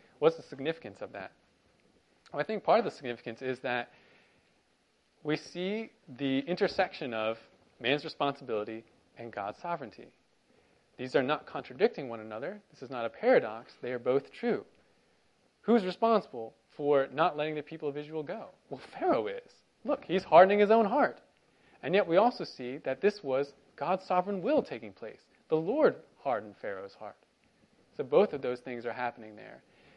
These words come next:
And even here, and of course we see this throughout the rest of the scriptures, there's that, there's that connection between, uh, human responsibility and divine sovereignty. Any other quick questions?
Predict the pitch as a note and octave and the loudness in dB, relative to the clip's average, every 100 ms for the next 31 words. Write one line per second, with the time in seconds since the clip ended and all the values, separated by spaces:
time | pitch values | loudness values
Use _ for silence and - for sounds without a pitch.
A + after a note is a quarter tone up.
0 | - A#2 A#2+ G#2+ _ _ _ _ _ _ | -10 -8 -6 -10 _ _ _ _ _ _
1 | _ _ - D#3+ D#3+ C3 G3+ F#3+ A2+ A#2 | _ _ -8 -6 -6 -8 0 2 0 -2
2 | D3 B2 - B2 A#2 B2 G#2+ - A2+ A2+ | -10 -10 -8 -8 -8 -14 -14 -10 -10 -8
3 | A2 - A#2 - C3+ G#2 - G#2+ G#2+ A2 | -8 -10 -16 -14 -14 -14 -10 -10 -10 -12
4 | A2+ _ _ _ - A2 - C3 E3+ - | -12 _ _ _ -12 -12 -12 -10 -10 -10
5 | A2 - A2 G#2 - _ _ _ _ _ | -16 -16 -18 -18 -20 _ _ _ _ _
6 | D3+ - B2+ G#2 D#3+ F#3 D3 - A#2+ - | -18 -14 -14 -12 -8 -6 -8 -8 -12 -10
7 | A#2 G#2+ G#2+ G#2+ _ - - G#2 G#2+ G#2 | -10 -8 -10 -14 _ -20 -16 -12 -8 -8
8 | F#2+ G#2 G2+ G2 - - - - _ _ | -6 -6 -8 -10 -20 -20 -20 -20 _ _
9 | _ _ _ _ _ _ _ _ _ _ | _ _ _ _ _ _ _ _ _ _
10 | _ _ _ _ C#3+ A#2+ A#2 - B2 A#2+ | _ _ _ _ -10 -6 -6 -6 -10 -12
11 | - C#3 | -14 -20